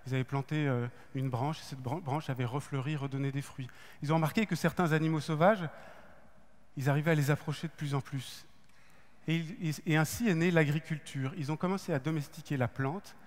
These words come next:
et l'animal. Ils ont ainsi commencé à s'approprier la ressource, et c'est ainsi qu'est née le, la, la sédentarisation. C'est comme ça que les hommes se sont sédentarisés pour pouvoir protéger et garder et surtout profiter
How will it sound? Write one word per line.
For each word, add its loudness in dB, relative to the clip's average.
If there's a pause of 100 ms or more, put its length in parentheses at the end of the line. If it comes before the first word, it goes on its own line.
(240)
et 2
l'animal. 2 (420)
Ils -2
ont 6
ainsi 0
commencé 0 (920)
à 4
s'approprier 0
la 10
ressource, -2 (540)
et 0
c'est 0
ainsi 0
qu'est 0
née 2
le, -2 (300)
la, -2 (240)
la -2
sédentarisation. -4
C'est -12
comme -4
ça -4
que -10
les -4
hommes -2
se -10
sont -8
sédentarisés -2 (320)
pour -10
pouvoir -2
protéger -4 (320)
et 0
garder 2
et 0
surtout -6
profiter -4